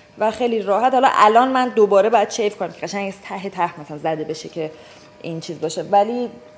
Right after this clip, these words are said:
فقط برای اینکه دوباره بهتون نشون بدم درد نداره ها، ولی یهو آدمو سورپرایز می‌کنه.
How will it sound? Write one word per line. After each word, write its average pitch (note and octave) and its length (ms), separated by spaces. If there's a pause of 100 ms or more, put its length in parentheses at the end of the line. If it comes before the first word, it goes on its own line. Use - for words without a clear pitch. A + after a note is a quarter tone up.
فقط G3+ 180
برای G3 120
اینکه G3+ 160
دوباره F#3 260
بهتون F#3 280
نشون F#3+ 280
بدم G#3 480 (3750)
درد F#3+ 260 (100)
نداره E3 380
ها، D#3+ 220
ولی F#3 240
یهو F#3 180
آدمو A3 300 (120)
سورپرایز G3+ 560
می‌کنه. E3+ 480